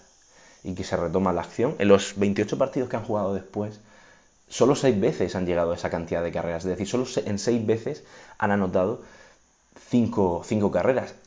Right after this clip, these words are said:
Y de esas seis veces, las dos últimas fueron ayer y antes de ayer, porque <laughs> anoche precisamente estuve viendo el partido de Milwaukee contra Cincinnati, que llegaron a entradas extra, y ganó Milwaukee seis a cinco, y el partido anterior fue uno que en el que iban, iban perdiendo los, los cerveceros diez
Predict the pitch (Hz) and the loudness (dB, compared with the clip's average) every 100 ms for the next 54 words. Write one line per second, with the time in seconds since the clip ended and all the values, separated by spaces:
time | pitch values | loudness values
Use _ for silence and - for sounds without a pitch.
0 | - 123 120 113 - 143 135 156 113 101 | -6 -2 0 2 4 4 4 2 2 4
1 | 110 - 139 151 - 123 131 98 117 117 | 2 2 0 -2 -2 0 2 2 2 2
2 | 101 98 95 104 147 - 85 87 - - | 0 -2 -2 -2 -2 -4 -4 -4 -6 -10
3 | 117 - 95 107 113 104 110 110 117 98 | -12 -6 -2 0 0 0 2 0 -2 -2
4 | 107 107 117 98 98 - 117 - - - | -2 0 -2 0 0 0 -4 -6 -18 -20
5 | - 110 101 92 113 110 90 82 87 101 | -2 2 4 6 6 4 0 -2 -2 -2
6 | 87 95 107 120 92 92 104 87 - 98 | 0 2 2 2 2 4 2 0 0 2
7 | - 113 - 135 - - - - - 127 | 2 -2 -6 -8 -8 -16 -20 -20 -4 0
8 | 107 90 92 92 92 90 87 92 101 104 | 2 2 2 2 0 0 0 4 4 2
9 | 90 92 98 117 104 95 - - - - | -2 -2 -2 0 0 0 -4 -10 -20 -20
10 | - _ _ _ 117 101 92 78 - 123 | -20 _ _ _ 2 2 2 -2 2 4
11 | 123 107 107 107 110 107 131 - - 104 | 4 4 2 0 2 -2 -4 -12 -8 -2
12 | 95 101 107 107 87 82 82 82 87 90 | 0 0 -2 -4 -4 -6 -8 -6 -6 -6
13 | 85 98 95 95 90 95 92 85 82 82 | -8 -6 -6 -4 -4 -4 -4 -6 -8 -10
14 | - - - - 87 85 95 87 87 107 | -16 -20 -16 -10 -8 -4 -2 -2 -2 -4
15 | 85 76 98 101 - | -4 -2 0 0 -2